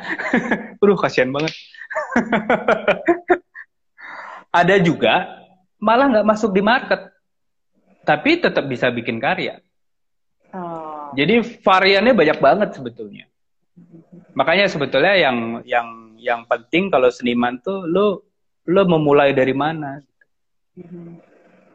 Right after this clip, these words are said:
Speaker 1: Terus visinya mau kemana?
Speaker 2: Hmm.
Speaker 1: Nah, makanya
Speaker 2: Terus
Speaker 1: kalau menurut gue,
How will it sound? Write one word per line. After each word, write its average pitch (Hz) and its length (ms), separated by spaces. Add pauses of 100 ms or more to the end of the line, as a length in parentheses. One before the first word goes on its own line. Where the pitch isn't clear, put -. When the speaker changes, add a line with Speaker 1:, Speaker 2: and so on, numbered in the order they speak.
(480)
Speaker 1:
Terus - 560
visinya 120 480
mau 101 640
kemana? 110 640 (920)
Speaker 2:
Hmm. 170 400 (1080)
Speaker 1:
Nah, 107 100
makanya 139 320
Speaker 2:
Terus 120 80
Speaker 1:
kalau 127 160
menurut 123 240
gue, 127 240